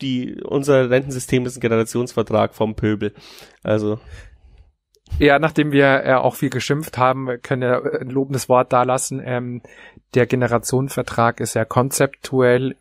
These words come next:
Speaker 2: gut und wie wir heute von Robert gele-, ge-, ähm, gelernt haben, inhärent immer funktionierend in der Theorie. Und, ähm, äh, wo wir von heiligen Kühen und goldenen Kälbern gesprochen haben, auch die sind nicht zu verwechseln,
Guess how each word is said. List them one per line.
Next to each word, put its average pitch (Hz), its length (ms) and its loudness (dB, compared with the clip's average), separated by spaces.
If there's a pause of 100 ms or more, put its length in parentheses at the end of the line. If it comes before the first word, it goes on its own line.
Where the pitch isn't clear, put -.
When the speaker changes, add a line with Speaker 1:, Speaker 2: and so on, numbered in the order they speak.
(120)
Speaker 2:
gut 156 280 -6 (240)
und 123 480 -2 (100)
wie 123 240 -10
wir 123 140 2
heute 123 180 2
von 143 140 -2
Robert 127 360 2
gele-, 120 460 -4
ge-, 120 220 -4
ähm, 113 500 -4 (320)
gelernt 123 420 2
haben, 120 200 0
inhärent 131 720 2
immer 135 240 2
funktionierend 123 1500 -2
in 135 80 -2
der 143 200 0
Theorie. 143 580 2 (580)
Und, 131 460 0
ähm, 123 580 -2 (1300)
äh, 127 260 4
wo 123 220 -4
wir 127 160 0
von 123 380 -4 (640)
heiligen 123 360 0
Kühen 139 280 -2
und 120 120 -6
goldenen 120 360 2
Kälbern 139 400 0
gesprochen 113 560 -2
haben, 110 220 0
auch 107 160 -4
die 131 140 -4
sind 117 160 -2
nicht 110 160 -8
zu - 80 -16
verwechseln, 113 600 -6